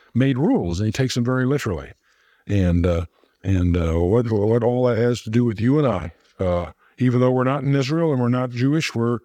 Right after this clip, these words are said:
well, we're Jewish by being grafted in, um, and, uh, praise God. Let's stand for a closing word of prayer.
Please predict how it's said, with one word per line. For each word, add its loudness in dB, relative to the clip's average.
well, 0
we're 0
Jewish -2
by -2
being 4
grafted 0
in, 2
um, 0
and, 2
uh, 2
praise -2
God. -4
Let's -4
stand -4
for -4
a -6
closing -2
word -2
of -8
prayer. -8